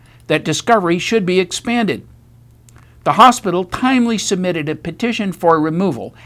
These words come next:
asking the W C A B to remove the proceedings to itself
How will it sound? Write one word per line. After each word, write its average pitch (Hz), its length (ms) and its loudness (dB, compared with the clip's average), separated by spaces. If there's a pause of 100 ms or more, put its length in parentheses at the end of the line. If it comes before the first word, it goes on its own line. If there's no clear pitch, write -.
(140)
asking 220 480 2
the 165 80 -2
W 165 320 -2
C 156 280 -4
A 147 60 -4
B 127 360 -4 (240)
to 196 100 0
remove 220 420 4
the 175 160 0 (300)
proceedings 220 600 -2
to 190 140 -2
itself 180 600 2